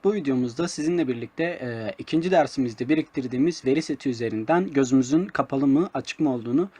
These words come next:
gerçek görüntü üzerinde, video üzerinde tahmin etmeye çalışacağız. E, şimdi bunda önceki videomuzda, e, linear regression'ı anlatmıştım. Şimdi burada ise simple linear regression'ı anlatmıştım. Simple linear regression'da şöyle çalışıyordu. Bir, e,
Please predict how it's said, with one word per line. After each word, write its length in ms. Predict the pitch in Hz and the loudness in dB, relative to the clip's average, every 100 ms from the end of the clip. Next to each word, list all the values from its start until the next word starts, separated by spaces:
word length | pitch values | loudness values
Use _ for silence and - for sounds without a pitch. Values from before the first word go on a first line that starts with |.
| - _ | -20 _
gerçek 440 | 127 131 - 180 | -4 -4 -4 -4
görüntü 360 | 160 147 147 175 | 0 0 0 0
üzerinde, 440 | 143 120 117 156 | 0 0 -2 -2
video 240 | 180 165 135 | -2 0 0
üzerinde 400 | 113 107 113 160 | 0 -6 -4 -6
tahmin 300 | 165 156 160 | -4 -2 0
etmeye 260 | 135 110 | -2 -6
çalışacağız. 540 | 101 113 104 131 185 - - - - _ _ 123 | -8 -10 -10 -6 -6 -8 -20 -20 -20 _ _ -10
E, 40 | 113 110 | -8 -8
şimdi 260 | - 185 185 | -2 0 2
bunda 420 | 190 202 196 - | 4 6 4 4
önceki 420 | 165 180 165 175 | 0 0 -2 0
videomuzda, 640 | 180 165 156 151 165 165 156 | 0 2 2 2 2 2 2
e, 340 | 120 117 120 | -2 -2 2
linear 320 | 156 165 160 | 2 4 2
regression'ı 520 | 143 135 156 - 151 | 2 2 0 0 -4
anlatmıştım. 680 | 147 131 127 160 156 - 175 - - | 0 0 0 -4 -8 -8 -12 -12 -20
Şimdi 200 | - 131 | -4 0
burada 180 | 147 170 | 2 2
ise 340 | 170 180 175 - | 0 2 0 -2
simple 420 | - 165 156 135 | -6 -4 0 0
linear 260 | 123 117 107 | 0 -4 -2
regression'ı 460 | 110 113 107 117 | -2 -2 -4 -6
anlatmıştım. 560 | 110 104 - - - 202 - - - - _ _ | -4 -6 -8 -18 -8 -8 -8 -20 -20 -20 _ _
Simple 420 | - 190 - 196 | -4 -4 2 4
linear 260 | 202 202 180 | 6 4 2
regression'da 520 | 175 185 180 185 190 | 2 2 2 0 0
şöyle 280 | - 190 180 | 2 2 2
çalışıyordu. 540 | 156 135 139 139 151 | 0 -2 -2 -2 2
Bir, 220 | 156 147 | 2 2
e, 380 | 120 117 113 | -4 -2 -4